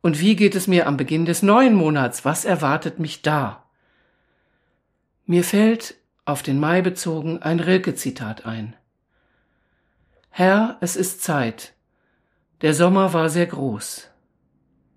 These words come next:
Ich würde in diesem Fall sagen, der Mai war sehr groß.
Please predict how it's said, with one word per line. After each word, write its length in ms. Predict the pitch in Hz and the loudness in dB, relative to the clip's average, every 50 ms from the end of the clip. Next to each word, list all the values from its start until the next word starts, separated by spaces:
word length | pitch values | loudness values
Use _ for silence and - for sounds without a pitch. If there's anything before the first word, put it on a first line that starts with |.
| _ _ _ _ _ _ _ _ _ _ _ _ _ _ _ _ _ _ _ _ _ _ _ _ _ _ _ | _ _ _ _ _ _ _ _ _ _ _ _ _ _ _ _ _ _ _ _ _ _ _ _ _ _ _
Ich 220 | - 175 180 - | -4 -4 -2 2
würde 220 | 226 220 220 220 196 | 2 4 4 4 4
in 80 | 196 | 4
diesem 260 | 180 196 190 - 208 | 2 2 0 0 -2
Fall 260 | 180 - 185 175 170 160 | 0 0 0 0 0 0
sagen, 520 | 165 170 156 156 151 156 160 156 156 - _ _ _ _ _ _ _ _ _ _ _ _ _ - | 0 0 0 0 0 -2 -4 -4 -6 -8 _ _ _ _ _ _ _ _ _ _ _ _ _ 2
der 140 | 165 170 | 4 4
Mai 460 | 175 185 190 180 175 156 135 120 110 - - | 6 6 6 6 4 4 0 -2 -4 -8 -6
war 200 | - 139 139 143 | -2 0 0 0
sehr 200 | 131 135 135 131 | 0 0 -2 -2
groß. 600 | 131 - - 123 117 113 110 - - - - - | -4 -6 -10 -10 -10 -10 -10 -10 -12 -14 -16 -20